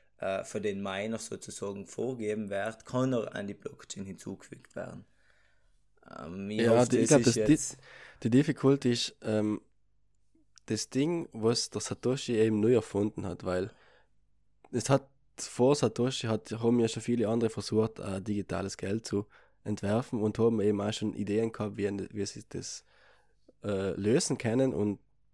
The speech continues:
Speaker 2: der Satoshi hat sich viel von diesem angeschaut. Aber die Difficulty hat er, glaub ich, selber erfunden. Und ich glaub, das ist nochmal einfach zu erklären, weil wir mit dem Beispiel mit dem Würfel und der Würfel ist halt ein großer Würfel und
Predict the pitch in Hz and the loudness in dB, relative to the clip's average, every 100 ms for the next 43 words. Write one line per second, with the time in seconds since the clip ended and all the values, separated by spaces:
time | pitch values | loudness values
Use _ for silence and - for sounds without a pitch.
0 | _ _ _ _ _ - 98 101 113 123 | _ _ _ _ _ -4 -4 0 2 2
1 | 113 - 107 - 123 107 101 104 95 110 | 2 0 -4 0 0 0 -2 0 0 -2
2 | - 92 - - - - - 110 104 131 | -2 -6 -8 -12 -20 -6 2 4 6 4
3 | 147 147 - 131 120 107 110 - - 107 | 4 4 4 4 4 0 -2 -6 -2 2
4 | 117 101 101 101 113 98 - 113 117 98 | 2 2 -2 0 0 -2 -6 -6 -6 -8
5 | - - - - - 113 113 110 _ - | -10 -20 -20 -20 -6 0 2 0 _ -6
6 | 120 127 - _ - 113 - 117 110 143 | 2 2 2 _ -12 -6 0 2 4 2
7 | 151 - 104 - 113 110 98 98 98 110 | 0 -6 -4 0 0 2 0 0 0 -2
8 | - 107 107 101 98 127 - 104 95 95 | -2 0 0 0 0 0 0 -2 -2 2
9 | 107 139 104 101 95 - _ - 101 113 | 2 2 -2 -2 -4 -10 _ -6 -2 0
10 | - 98 92 - 104 117 113 110 120 101 | -2 -6 -8 -8 -6 -4 -2 -2 -2 -6